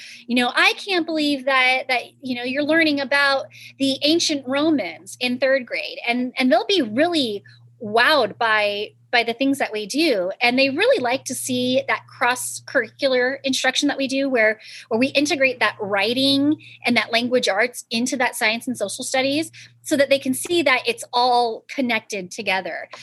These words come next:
Um, and that really is what pulls a lot of families into our schools, being able to see all of that. Um, but we also, you know, we do, we have volunteers come and read to the students. We have,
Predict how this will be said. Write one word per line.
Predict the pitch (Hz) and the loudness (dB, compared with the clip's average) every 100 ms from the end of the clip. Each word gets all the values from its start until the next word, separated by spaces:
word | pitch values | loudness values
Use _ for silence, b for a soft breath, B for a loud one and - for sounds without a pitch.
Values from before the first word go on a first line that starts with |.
| B - | B 0
Um, | 254 247 220 220 262 | 2 4 2 0 0
and | 269 | 2
that | 285 - - | 2 -2 -6
really | 285 339 285 | -2 0 2
is | 254 | 2
what | 254 - | 0 -2
pulls | 269 240 | -4 -4
a | 226 | -2
lot | 208 | -2
of | 202 | -2
families | 220 208 202 170 - | -4 -6 -6 -10 -8
into | 214 - | -8 -4
our | 185 180 | -4 -4
schools, | - 214 185 | -6 -8 -6
being | 226 220 220 | -6 -6 -6
able | 214 220 | -8 -8
to | - | -10
see | 196 - 220 196 190 - _ _ _ _ | -10 -6 -6 -4 -6 -10 _ _ _ _
all | 220 214 | -2 0
of | 190 | 0
that. | 208 190 160 - B B B B | 2 2 0 -6 B B B B
Um, | 269 254 202 190 220 _ | 2 4 2 -2 -8 _
but | 294 311 | 2 2
we | 339 | 4
also, | 427 508 | 2 4
you | 508 381 | 2 4
know, | 339 | 2
we | 339 | 2
do, | 311 349 339 330 269 | 2 2 2 -2 -4
we | 269 294 | -2 0
have | 302 247 | 0 0
volunteers | 240 240 - 220 - | -2 -2 -4 -4 -6
come | 226 190 | -8 -8
and | 190 | -8
read | 202 202 | -10 -10
to | 202 | -12
the | 180 | -8
students. | - 311 302 294 285 285 277 B B B - | -2 0 2 4 4 2 -4 B B B -4
We | 269 269 | -2 0
have, | 233 220 214 | 0 2 0